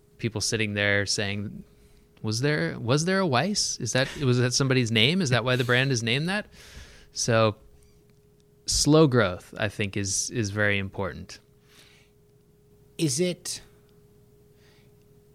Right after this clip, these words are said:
Speaker 2: is it a family business? I mean, you, you have a family now. You're
Speaker 1: Yeah.
Speaker 2: married. I'm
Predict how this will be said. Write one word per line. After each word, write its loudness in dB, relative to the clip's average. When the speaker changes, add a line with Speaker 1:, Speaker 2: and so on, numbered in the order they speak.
Speaker 2:
is -2
it 0
a -2
family -6
business? -4
I -2
mean, -2
you, -8
you -8
have -4
a -6
family -4
now. -16
You're -18
Speaker 1:
Yeah. 6
Speaker 2:
married. -2
I'm -2